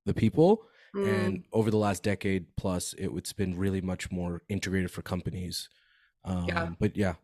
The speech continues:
Speaker 1: definitely agree with what you said.
Speaker 2: Yeah, for sure. Like, you, I think there's, there's so many different aspects that platforms utilize now. Like, as a candidate, you are leveraging,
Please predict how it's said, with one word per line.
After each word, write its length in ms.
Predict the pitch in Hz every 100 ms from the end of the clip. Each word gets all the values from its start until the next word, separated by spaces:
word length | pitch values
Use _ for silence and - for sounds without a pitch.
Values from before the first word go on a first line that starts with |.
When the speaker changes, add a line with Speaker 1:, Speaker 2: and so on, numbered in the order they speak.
| -
Speaker 1:
definitely 600 | 104 - 98 90 90 92 -
agree 220 | 85 90
with 120 | 87
what 100 | -
you 60 | -
said. 180 | 87 - _ _ _ - _ - -
Speaker 2:
Yeah, 260 | 208 185
for 260 | 170 - 185
sure. 300 | - 208 170
Like, 240 | 156 156
you, 600 | 202 208 202 202 202 202
I 480 | 202 _ _ _ _ 208
think 120 | 202
there's, 200 | 202 185
there's 200 | 202 190
so 140 | 208
many 100 | 196
different 280 | 190 190 185
aspects 400 | 147 165 - 180
that 160 | 180 175
platforms 440 | 175 - 170 165
utilize 360 | 165 170 175 185
now. 160 | 196
Like, 200 | 208 170 -
as 460 | 156 156 156 - - - _ _ _ - _ -
a 60 |
candidate, 540 | 190 262 262 185 156 -
you 280 | 185 185 175
are 320 | 170 170 170
leveraging, 800 | 175 175 165 170 180 170 170